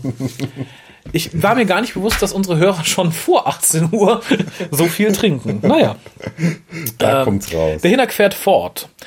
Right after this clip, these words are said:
Speaker 1: „Für jeden Cast, in dem ihr weder Enemy of the World noch The Web of Fear besprecht, stirbt in China vorwurfsvoll ein Sack Reis.“
Speaker 2: <laughs>
Speaker 1: Er hat ja recht. Ich bin etwas heiser, überlasse
Speaker 2: Aber
Speaker 1: dir den Rest.
Speaker 2: Okay.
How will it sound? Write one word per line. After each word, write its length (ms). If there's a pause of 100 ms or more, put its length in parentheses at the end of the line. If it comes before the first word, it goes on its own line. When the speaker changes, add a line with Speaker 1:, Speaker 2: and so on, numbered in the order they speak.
(180)
Speaker 1:
„Für 140
jeden 220
Cast, 580
in 120
dem 140
ihr 160
weder 400
Enemy 280
of 120
the 80
World 480
noch 180
The 80
Web 160
of 120
Fear 260
besprecht, 540
stirbt 360
in 60
China 300
vorwurfsvoll 600
ein 140
Sack 260
Reis.“ 460 (540)
Speaker 2:
<laughs> 560
Speaker 1:
Er 160
hat 120
ja 120
recht. 400 (480)
Ich 180
bin 80
etwas 340
heiser, 540 (400)
überlasse 440
Speaker 2:
Aber 20
Speaker 1:
dir 100
den 80
Rest. 560
Speaker 2:
Okay. 380